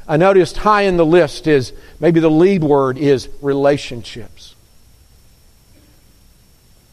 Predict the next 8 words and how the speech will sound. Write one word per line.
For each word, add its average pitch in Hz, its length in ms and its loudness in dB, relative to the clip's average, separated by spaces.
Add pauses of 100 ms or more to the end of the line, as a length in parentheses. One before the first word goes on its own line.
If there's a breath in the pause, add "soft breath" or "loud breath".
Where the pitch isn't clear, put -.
(1160)
Biblical 185 680 2
ministry, 135 720 -4
New 156 160 0
Testament 180 560 -4
ministry, 127 760 -10 (720 soft breath)
local 180 540 0
church 175 320 -6
ministry, 147 600 -10